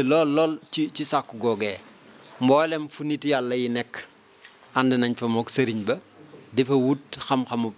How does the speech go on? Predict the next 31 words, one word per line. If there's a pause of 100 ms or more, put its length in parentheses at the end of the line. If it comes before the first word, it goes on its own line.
(120)
maarifa, (280)
muy
xam
yàlla. (1900)
Euh, (160)
mu,
mu,
mu,
mu
doon
xam-xam
boobee
nag, (800)
xam
ko
bu
wóor
a
wóor, (360)
defaat
ko
ci
ñeneen
ñu
baree
bari
diirub
li
fi
sëñ
bi